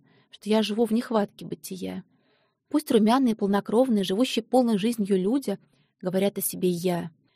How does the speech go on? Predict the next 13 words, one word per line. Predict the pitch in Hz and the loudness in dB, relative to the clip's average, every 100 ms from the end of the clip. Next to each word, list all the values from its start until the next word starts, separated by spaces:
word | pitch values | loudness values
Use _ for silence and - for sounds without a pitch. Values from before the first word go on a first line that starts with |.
| _ | _
Я | - | -10
буду | 175 175 | -6 -4
со | 180 185 | -2 -4
стыдом | 190 175 185 | -6 0 0
молчать, | 180 175 175 - 208 220 - | 2 -2 -4 -2 -2 -2 -6
ужасаться | 180 185 - 202 214 202 | -6 -4 -2 -4 -4 -8
себе, | - 214 185 185 | -10 -8 -10 -8
прятаться | - 214 220 - 185 | -4 -4 -4 -10 -6
от | 180 - | -6 -6
солнца. | - 175 180 - 208 190 _ _ _ _ _ _ _ | -6 -4 -6 -8 -10 -16 _ _ _ _ _ _ _
Потом | 208 - 311 | -4 0 2
морок | 233 285 269 | 2 0 -2
прошел. | - 233 - 190 185 190 | -4 -4 -4 -4 -4 -6